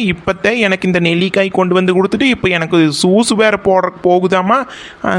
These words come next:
சூஸ் இல்ல, என்னங்க அத்தை சொன்னீங்கோ? ஆ, முருங்கீரை சூப்பு, சூப்பு போட்டு வரேன்னு சொல்லிட்டு நின்னுட்டு இருக்குது.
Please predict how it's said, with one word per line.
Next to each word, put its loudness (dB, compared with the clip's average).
சூஸ் 0
இல்ல, 2
என்னங்க 0
அத்தை -2
சொன்னீங்கோ? 0
ஆ, 2
முருங்கீரை 0
சூப்பு, 2
சூப்பு 2
போட்டு 0
வரேன்னு 0
சொல்லிட்டு -2
நின்னுட்டு 0
இருக்குது. 0